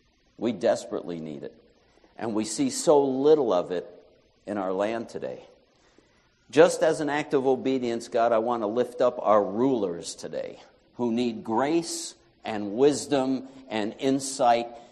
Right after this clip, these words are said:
and, may I say, repentance. We act like a bunch of backyard animals scrapping, hardly demonstrating glorious leadership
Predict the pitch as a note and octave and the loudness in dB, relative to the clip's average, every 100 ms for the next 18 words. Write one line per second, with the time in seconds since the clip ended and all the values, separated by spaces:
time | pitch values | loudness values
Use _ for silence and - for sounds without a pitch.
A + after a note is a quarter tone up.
0 | - - C#3+ D3 B2 C3 A#2 A2+ A2+ - | -10 -4 -2 -2 -2 2 2 2 -2 -2
1 | G#2+ G2 G2 C3 G#2+ - - A#2 A2+ - | 0 0 0 -2 -2 -8 -6 -4 -4 -6
2 | D#2+ C2+ - - - - - - _ _ | -10 -12 -14 -14 -14 -16 -20 -20 _ _
3 | _ _ _ _ G5 G5 _ _ _ _ | _ _ _ _ _ _ _ _ _ _
4 | _ _ _ _ - A2 A#2+ A#2+ B2 A2+ | _ _ _ _ -12 -4 -2 -2 -2 -2
5 | G#2 G2 A#2 A#2+ A#2 E2+ - - _ C3+ | -2 -4 -4 -4 -6 -8 -12 -20 _ -2
6 | C3 C3 - A2+ A#2 A2+ - A#2 A#2+ A#2 | -2 -2 -4 0 0 0 -4 -6 -6 -6
7 | A2 G2+ - - - - C3+ C#3 C#3 - | -4 -6 -6 -8 -8 -4 0 2 0 -4
8 | F#2 D2+ - - _ _ _ _ _ _ | -4 -6 -14 -20 _ _ _ _ _ _
9 | _ _ _ - D3 E3 C#3+ A#2+ G#2 F#2+ | _ _ _ 0 6 6 4 0 -2 -4
10 | - - A#2 G#2+ G2+ - A2 G2+ F#2+ E2+ | -8 -4 -4 -4 -8 -6 -2 -2 -4 -8
11 | F#2 - _ _ _ _ - G#2 G2 G#2 | -14 -20 _ _ _ _ -8 -2 0 0
12 | F2+ F2 - G2 G2 F2 E2+ - E2+ | -2 -6 -10 -8 -8 -8 -10 -8 -8